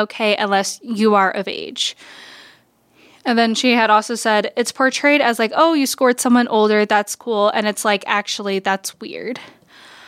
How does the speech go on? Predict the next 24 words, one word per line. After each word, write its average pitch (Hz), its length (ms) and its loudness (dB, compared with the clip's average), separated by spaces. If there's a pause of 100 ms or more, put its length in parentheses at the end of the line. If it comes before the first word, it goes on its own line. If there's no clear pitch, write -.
(160)
So 233 760 2 (1400)
she - 160 0
had 240 100 2
came 269 220 2
out 247 240 2
with 240 140 -2
the 269 80 -2
song 247 300 2
twenty-nine. 226 840 0 (420)
So 226 460 0
the 226 160 2
lyrics 214 580 0
is, 202 380 -4 (360)
"Finally 262 380 2
twenty-nine, 226 840 0 (100)
funny 233 260 0
just 240 220 -6
like 226 240 -2
you, 220 320 2
you 214 200 -2
were 202 240 2
at 202 200 -2
the 202 80 -8
time." - 560 -16